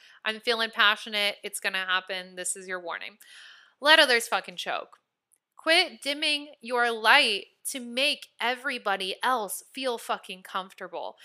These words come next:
Because you know what happens in that process? You lose yourself. You don't feel like yourself. And it's all from these little micro things that you are adjusting.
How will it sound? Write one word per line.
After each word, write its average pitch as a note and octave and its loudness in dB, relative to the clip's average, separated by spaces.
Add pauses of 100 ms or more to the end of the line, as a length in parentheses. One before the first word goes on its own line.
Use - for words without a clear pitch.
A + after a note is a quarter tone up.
(160)
Because B3+ -10
you A#3+ -10
know A#3+ -2
what C#4+ 0
happens B3+ -2
in A3+ -10
that G#3+ 2
process? C#4+ 0 (260)
You B3 -8
lose A3+ -6
yourself. F3+ -6 (140)
You A#3 -8
don't B3+ 0
feel C#4 0
like A3 2
yourself. F#3+ -2 (100)
And A#3 -2
it's B3 -6
all C4 2
from E4 -8
these A#3+ -8
little D4+ -4 (220)
micro B3+ -2
things A3+ -4 (240)
that A#3+ -4
you A3 -6
are G#3+ 2
adjusting. G#3 -2